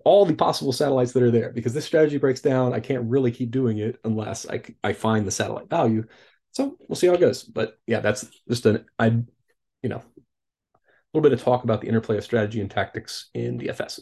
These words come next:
So good luck to everybody. Hope one of you wins the million if I don't on the P G A. Uh, and yeah, again, congratulations to the three guys who had a hundred fifty uniques.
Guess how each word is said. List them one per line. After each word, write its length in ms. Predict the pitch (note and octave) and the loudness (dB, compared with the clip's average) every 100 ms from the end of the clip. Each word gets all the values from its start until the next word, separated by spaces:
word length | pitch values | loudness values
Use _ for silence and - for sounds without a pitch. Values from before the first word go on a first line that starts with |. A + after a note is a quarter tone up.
| - | 2
So 280 | G#3 - - _ - - _ _ - | 2 2 -4 _ -20 -20 _ _ 0
good 120 | E3+ | 2
luck 120 | D3+ | 4
to 40 | |
everybody. 300 | D#3 D3 E3 | 4 6 6
Hope 180 | D3+ A#2+ - | 6 2 0
one 160 | B2 C3 | 2 2
of 60 | B2 | 4
you 100 | B2 | 4
wins 180 | A#2 | 4
the 60 | B2 | 2
million 220 | B2+ B2+ | 2 2
if 120 | B2 | 0
I 80 | C3+ | 0
don't 300 | C3+ C3+ - - A2 | 0 -2 -6 -18 -6
on 300 | A2 G#2+ A2 | -4 -2 -4
the 60 | |
P 120 | A#2 | -4
G 180 | A2+ C3 | -2 0
A. 180 | G#3+ A3 _ _ - | 0 -2 _ _ -8
Uh, 280 | A2 A2 G#2+ - - _ - _ - | 0 0 0 -6 -20 _ -20 _ -4
and 360 | A2 G#2+ G#2+ | -2 0 0
yeah, 180 | A#2+ - | 0 0
again, 300 | - A#2 A2+ | -4 -2 -2
congratulations 640 | - A2+ A2+ A2+ G#2+ A2 - | 0 -2 0 0 -2 -4 -8
to 60 | |
the 80 | G#2+ | -10
three 220 | - A#2+ | 0 0
guys 400 | A2 G#2 G#2 G2+ | 2 2 0 -4
who 260 | - A2+ G#2 | -8 -4 -2
had 160 | G#2 G#2 | -2 -2
a 60 | |
hundred 240 | G2+ G#2 G2 | -2 -2 -4
fifty 280 | A2+ - G#2+ | -8 -6 0
uniques. 440 | D#3+ D#3 - | 0 -2 -12